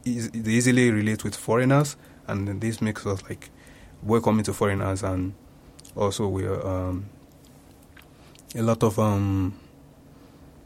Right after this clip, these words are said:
also the, the, the, the, the popul-, the population is, um, growing rapidly in the world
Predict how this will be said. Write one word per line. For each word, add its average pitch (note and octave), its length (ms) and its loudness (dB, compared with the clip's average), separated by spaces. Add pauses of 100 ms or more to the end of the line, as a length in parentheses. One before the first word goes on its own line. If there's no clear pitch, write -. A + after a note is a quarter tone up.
(380)
also C3 220 2
the, A2+ 120 2
the, A2+ 500 4
the, A2 340 2
the, G#2 580 0 (540)
the G#2+ 460 4
popul-, A#2 420 4
the A2 80 -2
population A#2 680 4
is, G2 240 0
um, F#2+ 560 0
growing C3+ 380 8
rapidly C3+ 580 4 (180)
in G#2 120 -4
the G2 80 0
world A#2 360 4